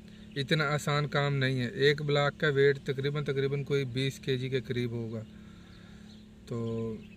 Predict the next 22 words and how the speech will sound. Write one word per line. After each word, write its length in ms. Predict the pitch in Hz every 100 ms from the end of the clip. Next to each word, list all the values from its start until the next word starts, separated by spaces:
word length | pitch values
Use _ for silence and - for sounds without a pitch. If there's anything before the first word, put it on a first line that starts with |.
| - -
ये 360 | 135 135 156 160
सब 380 | 170 151 147 143
बातें 320 | 143 - 156
मैंने 320 | 151 147 151
पहले 360 | 139 135 151 165
भी 120 | 180
बताई 380 | 160 151 147 151
हुई 120 | 151
हैं, 140 | 151
लेकिन 360 | 143 131 143 139
मज़ीद 360 | 127 120 151 151
बता 320 | 147 139 135
दूं 160 | 143 143 - - - - -
कि 100 | 127
जो 240 | 139 147
दोस्त 420 | 139 147 143 156 - 139
आना 240 | 135 151
चाहें 400 | 151 143 151 160 - - - - - - -
तो 60 | 139
उसको 460 | 147 - 160 151
हर 240 | 135 151 151
चीज़ 420 | - 160 151